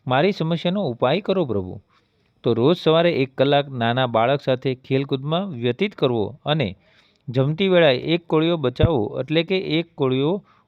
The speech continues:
ઓછું જમવું, આટલું બોલી બુદ્ધ ધ્યાને-, ધ્યાનસ્થ થયા.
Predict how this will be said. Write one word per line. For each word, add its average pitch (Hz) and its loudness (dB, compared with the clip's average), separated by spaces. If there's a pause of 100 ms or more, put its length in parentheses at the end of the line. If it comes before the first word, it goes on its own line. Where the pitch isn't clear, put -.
(100)
ઓછું 196 2
જમવું, 101 -4 (440)
આટલું 190 2
બોલી 170 2
બુદ્ધ 143 0
ધ્યાને-, 135 -2 (600)
ધ્યાનસ્થ 135 -4 (380)
થયા. 98 0